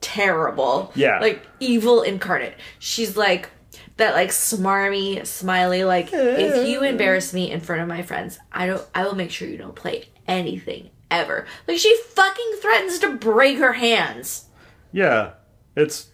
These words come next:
Speaker 2: it's intense.
Speaker 1: Yeah, this
Speaker 2: We
Speaker 1: is
Speaker 2: don't
Speaker 1: some
Speaker 2: like this lady.
Speaker 1: Godfather level shit.
Speaker 2: Yes, look what they did to my boy.
Speaker 1: <laughs>
Speaker 2: Um, but they, yeah, so, yeah, so she, she embarrasses her mom,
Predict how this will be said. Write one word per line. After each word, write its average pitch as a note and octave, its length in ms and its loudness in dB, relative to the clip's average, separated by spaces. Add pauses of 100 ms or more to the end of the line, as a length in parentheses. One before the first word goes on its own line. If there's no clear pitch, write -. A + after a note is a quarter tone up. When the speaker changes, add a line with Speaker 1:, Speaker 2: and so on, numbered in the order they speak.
Speaker 2:
it's E3+ 220 2
intense. A#2 580 -2
Speaker 1:
Yeah, - 380 0
this D4+ 180 2
Speaker 2:
We D#3+ 60 4
Speaker 1:
is E3+ 60 6
Speaker 2:
don't F3+ 120 6
Speaker 1:
some D3+ 60 2
Speaker 2:
like E3+ 80 6
this B3 100 6
lady. A3+ 200 6
Speaker 1:
Godfather A#3+ 420 6
level G#3 340 2
shit. F#3 440 0 (560)
Speaker 2:
Yes, A2+ 280 0
look G3+ 140 -4
what C#4+ 80 -2
they A#3+ 140 0
did C4 160 -4
to A#3+ 80 -2
my F3 140 4
boy. G#3+ 540 2 (200)
Speaker 1:
<laughs> C#4 100 -4 (300)
Speaker 2:
Um, D3 580 4
but D#3+ 340 0 (240)
they, D#3 540 2 (1040)
yeah, D#3 280 4
so, D3 440 4 (160)
yeah, A2+ 360 0 (140)
so B2 300 0
she, C3 460 0
she A#3 180 -2
embarrasses D3+ 540 6
her D3 100 4
mom, A2+ 480 4